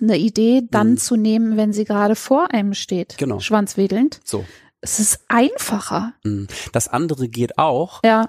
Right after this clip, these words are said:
Speaker 2: macht aber nicht so viel Spaß.
Speaker 1: Ja, und es ist auch wirklich, also ich, ich glaube, man kann, also weil mich fragen oft Leute, „Wie lange schreibst du an einem Song?“ So, ne? Und ich schreibe an einem Song, wenn ich den sofort fertig schreibe, was ich viel zu selten mache,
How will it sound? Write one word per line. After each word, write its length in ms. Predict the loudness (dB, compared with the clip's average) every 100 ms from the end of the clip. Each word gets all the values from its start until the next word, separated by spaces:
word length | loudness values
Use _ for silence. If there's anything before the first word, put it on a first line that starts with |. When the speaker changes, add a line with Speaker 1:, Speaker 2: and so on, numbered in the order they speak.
| -2
Speaker 2:
macht 300 | -4 -2 -6
aber 160 | -2
nicht 160 | -4 -4
so 100 | -10
viel 160 | -12 -14
Spaß. 600 | -6 -6 -6 -10 -16 _
Speaker 1:
Ja, 220 | 0 2
und 200 | 2 0
es 160 | 0 -2
ist 160 | -4
auch 140 | -6 -2
wirklich, 300 | -2 -2 0
also 120 | -2 -2
ich, 160 | -4 -12
ich 120 | -2
glaube, 240 | 2 4
man 160 | 2 0
kann, 380 | 0 0 0 -4 -16 -20 _ _ -20 _ _ -2
also 240 | 0 2
weil 100 | 2
mich 180 | 4 2
fragen 320 | 2 2 2
oft 220 | -2 0
Leute, 300 | 0 0 2
„Wie 80 | 0
lange 240 | 2 0
schreibst 360 | -2 -4 -4 -2
du 40 | 0
an 100 | 0
einem 80 | -2
Song?“ 380 | -2 -4 -4 -10 _ _ _ _ _ _
So, 220 | -6 2
ne? 240 | 2 2 -4 -20 -20 -20 _ _ _
Und 140 | -2
ich 160 | 0 -4
schreibe 380 | 2 2 2 -2
an 120 | 0
einem 100 | 0
Song, 440 | -2 -2 0 0 -2 _ _ _ _
wenn 160 | 0 0
ich 140 | 0
den 180 | 0 0
sofort 680 | -2 -6 -4 2 4 4 0
fertig 520 | -4 0 0 -2 -4
schreibe, 440 | -4 -2 -2 -4 -8 _ _ _ _
was 180 | -2 -2
ich 120 | -6
viel 300 | -6 -2 -2
zu 180 | 0 0
selten 340 | 2 0 0
mache, 360 | 0 0 2